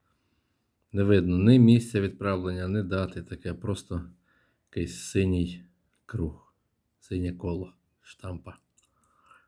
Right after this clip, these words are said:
Так. Вторий, другий в мене прийшов з Черкас.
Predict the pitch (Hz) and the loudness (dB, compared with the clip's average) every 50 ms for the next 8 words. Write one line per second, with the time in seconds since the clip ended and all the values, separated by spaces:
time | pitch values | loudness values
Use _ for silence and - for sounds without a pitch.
0 | _ _ _ _ _ - - 87 85 87 90 - - - _ _ _ _ _ _ | _ _ _ _ _ -12 -10 -10 -10 -10 -12 -14 -20 -20 _ _ _ _ _ _
1 | _ _ _ - - - _ _ _ _ - - - 95 104 110 120 123 120 123 | _ _ _ -20 -20 -20 _ _ _ _ -16 -10 -6 -2 0 2 2 2 2 0
2 | - - - - - - 98 101 113 117 113 117 113 113 107 104 104 101 - 104 | -4 -14 -16 -16 -14 -8 -2 2 4 6 6 6 4 4 2 0 0 -2 -2 -2
3 | 101 101 - - 107 101 101 92 90 92 104 107 - - 104 101 - - - 87 | -4 -4 -4 -4 -4 -4 -4 -6 -8 -8 -10 -12 -10 -6 -6 -6 -6 -8 -12 -14
4 | 87 - - - - | -14 -14 -18 -20 -20